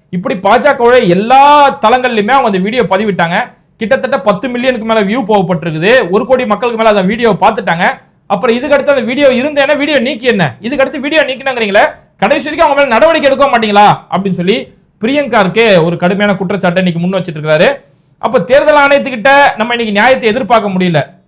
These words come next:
அதோட தான் கர்நாடகா கவர்மெண்ட் இங்க ஆக்ஷன்ல இறங்க ஆரம்பிச்சாங்க. சித்தராமையா ஒரு டக்குன்னு ஸ்பாட்ல ஆக்ஷன் எடுத்தாரு. கர்நாடக போலீஸ் என்ன செஞ்சாங்கன்னா, பி ஜே பிக்கு இப்ப சம்மன் அனுப்ப ஆரம்பிச்சிருக்காங்க. ஏன்னா, பி ஜே பியோட அஃபிஷியல் சைட்ல இது வெளிய வந்திருக்கு, அவங்களோட Twitter பேஜ்ல. அதனால,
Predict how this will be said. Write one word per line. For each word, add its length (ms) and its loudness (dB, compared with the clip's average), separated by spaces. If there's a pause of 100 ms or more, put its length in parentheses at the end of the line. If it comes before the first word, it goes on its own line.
(200)
அதோட 260 2
தான் 140 -2
கர்நாடகா 400 4 (100)
கவர்மெண்ட் 280 2
இங்க 140 -2
ஆக்ஷன்ல 360 0
இறங்க 200 2
ஆரம்பிச்சாங்க. 380 0 (600)
சித்தராமையா 520 2
ஒரு 360 4
டக்குன்னு 380 0
ஸ்பாட்ல 300 2
ஆக்ஷன் 260 -2
எடுத்தாரு. 260 -2 (280)
கர்நாடக 440 2
போலீஸ் 280 0
என்ன 140 -2
செஞ்சாங்கன்னா, 540 0 (460)
பி 120 0
ஜே 100 2
பிக்கு 340 -2
இப்ப 200 0
சம்மன் 320 0
அனுப்ப 200 0
ஆரம்பிச்சிருக்காங்க. 580 -2 (200)
ஏன்னா, 180 2 (280)
பி 100 0
ஜே 140 2
பியோட 280 2
அஃபிஷியல் 400 0
சைட்ல 300 0
இது 100 4
வெளிய 180 2
வந்திருக்கு, 420 0
அவங்களோட 300 0
Twitter 200 -2
பேஜ்ல. 400 -2 (340)
அதனால, 580 2